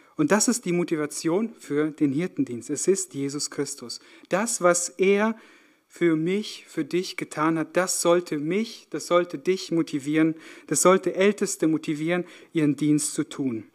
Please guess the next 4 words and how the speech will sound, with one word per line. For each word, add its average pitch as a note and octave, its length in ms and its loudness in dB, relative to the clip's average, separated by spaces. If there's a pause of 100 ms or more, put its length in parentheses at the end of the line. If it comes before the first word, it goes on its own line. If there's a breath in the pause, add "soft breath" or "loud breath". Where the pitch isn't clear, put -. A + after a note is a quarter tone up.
(240 loud breath)
Jesus G#3 520 2 (360 loud breath)
starb G3+ 600 -2
nämlich E3+ 440 0
für, G3 360 2